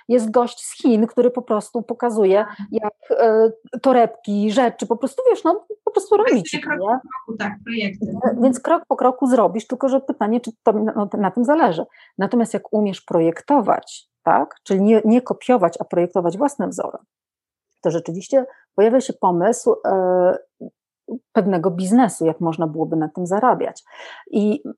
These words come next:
Speaker 1: ja bym, odwracając pytanie, powiedziałabym tak, nie ślepa uliczka, tylko warunki brzegowe albo warunki,
Speaker 2: Mhm.
Speaker 1: e, m, konieczne, które musi sp-, które muszą zaistnieć, żebym ja w ten biznes poszła, tak?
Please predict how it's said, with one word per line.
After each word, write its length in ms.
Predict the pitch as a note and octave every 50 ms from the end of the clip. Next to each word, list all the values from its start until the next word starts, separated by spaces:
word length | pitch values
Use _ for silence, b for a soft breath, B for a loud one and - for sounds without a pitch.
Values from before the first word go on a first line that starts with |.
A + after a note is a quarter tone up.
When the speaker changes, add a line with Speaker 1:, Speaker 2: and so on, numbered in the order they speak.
| _ _ -
Speaker 1:
ja 160 | - G3+ G#3+
bym, 180 | G3 C4 A#3+ A3+ - -
odwracając 540 | - E3+ F#3 G3 G3+ G3 - C4 C4 B3 -
pytanie, 300 | - - - G#3+ G#3+ G#3+
powiedziałabym 460 | - G3 G3 F#3+ G3+ G3 F3+ F#3+ F#3+ F#3
tak, 260 | - D#3+ D#3+ - - - -
nie 420 | F#3+ G3 G#3+ A#3+ C4 B3+ A3 - -
ślepa 360 | - - - A#3+ F3+ - - E3+
uliczka, 560 | E3 E3 E3 E3 - - - - A3+ A#3 A#3
tylko 360 | - G#3+ G3+ G3+ - F#3 F3
warunki 520 | D#3+ F3+ F3+ F#3 G#3+ A3+ A3+ A3 - G#3
brzegowe 800 | F3+ D#3 E3 D#3+ F3 D#3+ D3+ E3+ D#3 D3+ D3+ D#3 D3+ - F#3+ A#3 - -
albo 280 | F3 F3 E3+ E3+ F3
warunki, 640 | E3+ F3+ F3+ F3+ G3+ G#3 G#3+ G#3 - - G3 F#3+ F#3+ F#3+ -
Speaker 2:
Mhm. 300 | G#3 A3 G#3+ G3+ G3+ G#3 G3+
Speaker 1:
e, 280 | G3 F#3 - - - G3+
m, 100 | F#3+ F3+ -
konieczne, 960 | - - G#3 G3+ G3 G#3 A#3 A#3+ A3+ - - - - F3 D#3+ D#3 D#3+ G3+ C4 D4+ _ _ _ -
które 400 | - - _ G#3 G3+ F#3+ F#3 F3+
musi 520 | F#3+ G3+ G#3 A3 B3 B3 A#3 - - F#3+ E3+ -
sp-, 180 | - _ - - -
które 180 | - G#3 G3
muszą 400 | G#3 A#3 A#3+ - - G#3+ F#3+ F3+
zaistnieć, 760 | F3 - - - F#3+ E3 - - - - E3 D#3+ F#3+ A3+ - b b b b b b b
żebym 300 | F3 F#3+ F#3+ F#3+ F#3+ F#3
ja 120 | F#3 G3
w 60 | G3 -
ten 180 | - G3 F3+
biznes 360 | D#3 D#3 D3 E3+ E3+ F3 - -
poszła, 500 | - F3 E3 - - - - - - - - _ _ _ _ _ _ _ _ _ -
tak? 320 | F3+ G3 B3 - - _